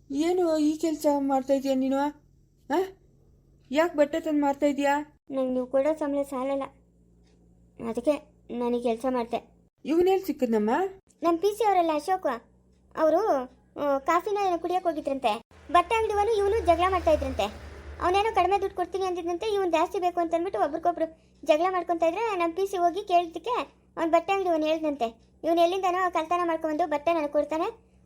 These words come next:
Speaker 2: ಅದ್ರೊಳಗೆ ದುಡ್ಡು ಜಾಸ್ತಿ ಕೊಡ್ತಾನೆ" ಅಂತ ಹೇಳದಂತೆ. ಅದಕ್ಕೆ ಪಿ ಸಿ ಇಲ್ಲಿ ಕರ್ಕೊಂಬಂದು ಕೇಳಿದ್ರೆ ಶಿವ ಗಾರ್ಮೆಂಟ್ಸ್ ಅಂತ ಹೇಳ್ದ.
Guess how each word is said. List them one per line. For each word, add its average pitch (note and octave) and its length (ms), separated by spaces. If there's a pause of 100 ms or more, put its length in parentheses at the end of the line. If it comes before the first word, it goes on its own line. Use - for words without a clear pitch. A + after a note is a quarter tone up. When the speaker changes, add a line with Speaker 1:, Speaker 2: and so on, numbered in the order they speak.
Speaker 2:
ಅದ್ರೊಳಗೆ F4+ 560
ದುಡ್ಡು E4+ 200
ಜಾಸ್ತಿ E4 260
ಕೊಡ್ತಾನೆ" D#4+ 320
ಅಂತ F4 240
ಹೇಳದಂತೆ. C#4 440 (440)
ಅದಕ್ಕೆ A4+ 360
ಪಿ A4+ 140
ಸಿ A4+ 60
ಇಲ್ಲಿ G4 140
ಕರ್ಕೊಂಬಂದು F4+ 520
ಕೇಳಿದ್ರೆ G4+ 400 (480)
ಶಿವ G#4 180
ಗಾರ್ಮೆಂಟ್ಸ್ F#4 440
ಅಂತ D#4+ 160
ಹೇಳ್ದ. C#4 260